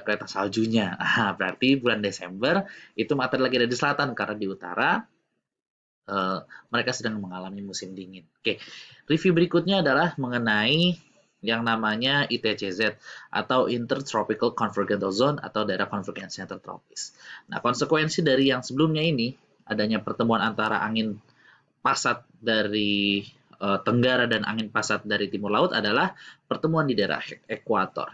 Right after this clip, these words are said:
yang dikenal sebagai I T C Z. Nah, teman-teman per-, perlu perhatikan, perhatikan pada gambar gif ini, dia akan bergerak mengikuti si, eh, gerak semu tahunan matahari ini. Perhatikan, ya, bulan April dia tepat berada di ekuator, Maret, April,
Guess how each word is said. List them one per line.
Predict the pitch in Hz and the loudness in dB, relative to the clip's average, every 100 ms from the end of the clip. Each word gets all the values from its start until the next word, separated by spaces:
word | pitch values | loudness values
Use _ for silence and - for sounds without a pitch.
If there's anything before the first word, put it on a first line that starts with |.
| - | -8
yang | 104 | -6
dikenal | 101 113 123 | 0 2 0
sebagai | 113 107 104 | 2 0 2
I | 98 | 0
T | 104 | 0
C | 95 | 0
Z. | 95 92 | 0 -2
Nah, | - | -4
teman-teman | 117 139 185 196 | 0 2 2 0
per-, | 156 151 - | 0 -4 0
perlu | 151 | 2
perhatikan, | 151 143 131 127 107 139 - - - | 4 2 2 -2 -4 -8 -10 -20 -4
perhatikan | 143 143 165 | -2 2 0
pada | 151 127 | 2 2
gambar | 117 113 113 107 110 | 4 2 2 0 0
gif | 113 - | -4 -4
ini, | 95 110 175 190 _ _ _ _ _ - | -4 0 0 -2 _ _ _ _ _ 2
dia | 208 | 4
akan | 208 185 | 6 4
bergerak | 160 143 175 - | 4 4 2 2
mengikuti | 160 151 143 139 - 208 269 - _ _ _ | 0 0 0 0 2 2 2 -4 _ _ _
si, | - 156 208 220 _ _ _ _ - | 0 4 4 2 _ _ _ _ -2
eh, | 120 | 2
gerak | 147 151 | 2 2
semu | 160 | 2
tahunan | 160 151 135 | 4 4 4
matahari | 127 120 110 104 | 2 2 2 0
ini. | 92 - _ _ | -6 -16 _ _
Perhatikan, | 95 90 98 101 117 127 117 | -20 -14 -6 -4 -2 0 0
ya, | 135 | 2
bulan | 110 85 | 2 4
April | 92 165 175 | 2 4 2
dia | 143 131 | 2 0
tepat | _ 143 143 123 | _ -2 0 2
berada | 117 98 | 0 0
di | 98 | -4
ekuator, | 95 - 139 | -6 -2 0
Maret, | 135 104 | 2 0
April, | - 101 147 190 220 | -2 -2 0 0 -2